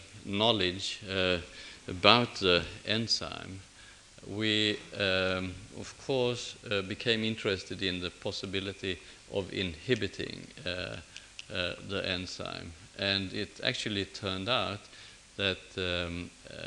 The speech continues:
um, that, uh, captopril, uh, is an inhibitor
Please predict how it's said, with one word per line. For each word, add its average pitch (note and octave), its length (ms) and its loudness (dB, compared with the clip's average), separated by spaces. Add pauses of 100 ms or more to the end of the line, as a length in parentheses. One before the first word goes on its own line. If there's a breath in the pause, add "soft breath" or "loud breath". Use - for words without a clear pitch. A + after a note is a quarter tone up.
(140)
um, F2+ 260 -8 (540 loud breath)
that, F2+ 180 -4 (160)
uh, F2 300 0 (120)
captopril, G2 960 -4 (680 loud breath)
uh, F#2 380 4 (200)
is F#2+ 340 0
an F#2 400 -8
inhibitor F2+ 760 -2